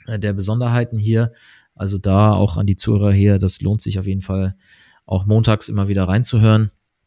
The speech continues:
denn es gibt hier noch ein paar Vertriebsimpulse zum Thema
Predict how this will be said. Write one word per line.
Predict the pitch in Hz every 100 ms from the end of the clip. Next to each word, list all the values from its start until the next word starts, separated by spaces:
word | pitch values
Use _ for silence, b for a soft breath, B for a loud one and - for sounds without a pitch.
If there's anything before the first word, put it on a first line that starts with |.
| _ _ _ - -
denn | 95 90
es | 90 90
gibt | 95 -
hier | 95
noch | 90
ein | 87
paar | 87
Vertriebsimpulse | 95 - 107 - 95 - 92 92
zum | - 87
Thema | 98 90 85